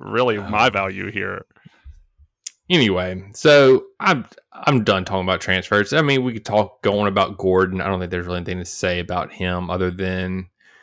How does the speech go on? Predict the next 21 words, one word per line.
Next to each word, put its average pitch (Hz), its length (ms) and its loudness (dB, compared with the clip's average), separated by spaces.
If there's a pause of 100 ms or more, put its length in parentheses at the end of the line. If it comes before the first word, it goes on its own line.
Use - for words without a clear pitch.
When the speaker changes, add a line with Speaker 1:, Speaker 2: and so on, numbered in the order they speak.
(640)
Speaker 2:
apparently 104 420 0
Tuchel 95 560 0 (100)
rates 95 340 0
him. 92 260 -4 (160)
I 101 60 4
don't, 98 200 -4
apparently 101 380 0
Everton 98 320 0
wants 95 220 -8
fifty 98 280 -2
million, 92 340 0
and 90 80 -8
we 90 80 -4
haven't 90 200 -2
decided 90 340 -4
if - 60 -16
we're 90 80 -10
gonna 92 200 -10
push - 340 -8
fifty 98 280 -6
million. 90 440 -4